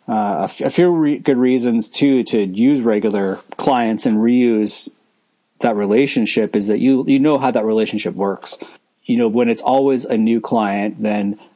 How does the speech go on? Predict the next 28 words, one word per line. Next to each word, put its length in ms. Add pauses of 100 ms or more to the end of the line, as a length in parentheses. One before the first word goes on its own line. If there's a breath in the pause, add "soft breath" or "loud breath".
I 80
fall 280
back 360
on 500
my 300
system, 440
whereas 520 (320)
it, 280
I 220
only, 380
I 100
only 360
start 340
the 80
job 520
if 240
I'm 220
given 240
a 40
fifty 260
percent 300
deposit. 460 (360 loud breath)
So 160
if 80
I 100
don't 180
know 180
you, 360